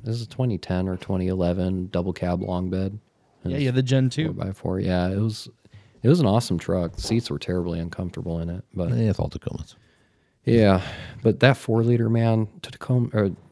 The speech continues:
Speaker 1: Toyota never should have gotten rid of the four liter in the Tacomas. That three point five liter is an absolute dog.
Speaker 3: <laughs>
Speaker 2: It's the same one in your Camry, right?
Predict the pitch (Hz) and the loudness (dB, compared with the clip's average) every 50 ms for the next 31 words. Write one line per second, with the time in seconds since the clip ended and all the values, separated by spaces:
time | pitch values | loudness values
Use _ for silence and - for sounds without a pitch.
0 | - - - - 117 127 135 131 110 95 92 92 98 92 90 90 87 - - 92 | -12 -2 2 4 4 4 4 4 2 2 2 2 2 2 2 0 -2 -2 -4 -4
1 | 87 80 - 82 82 87 - - - 92 85 82 82 82 82 85 85 - - 87 | -4 -2 -2 -2 -2 -4 -6 -6 -6 -6 -4 -2 -2 -4 -4 -6 -6 -4 -2 -2
2 | 87 87 87 87 82 82 82 82 85 85 82 - - - 95 90 87 87 87 87 | 0 0 -2 -2 -4 -4 -4 -4 -4 -4 -6 -8 -8 -8 -6 -4 -4 -2 -4 -4
3 | 87 85 - - 101 101 87 - 127 123 107 - - 92 82 - - - 90 90 | -4 -6 -6 -4 -2 -2 -2 0 0 0 0 2 0 -2 -2 -2 -2 -2 -2 -2
4 | 85 92 87 85 82 87 85 85 87 92 87 87 85 82 - - - 92 87 - | -2 -2 -4 -4 -4 -4 -6 -6 -6 -6 -6 -6 -8 -8 -8 -8 -8 -8 -8 -6
5 | - - 85 85 85 82 85 80 110 104 - - - - - - 143 147 - - | -4 -2 -2 0 0 0 4 6 4 4 4 -2 -14 -18 -12 -6 -4 -2 0 2
6 | 180 170 160 156 156 156 151 143 131 - - 180 233 190 131 113 110 110 120 139 | 4 6 6 6 6 6 4 4 2 0 -2 0 2 4 4 4 4 4 4 2
7 | 180 247 | 0 -2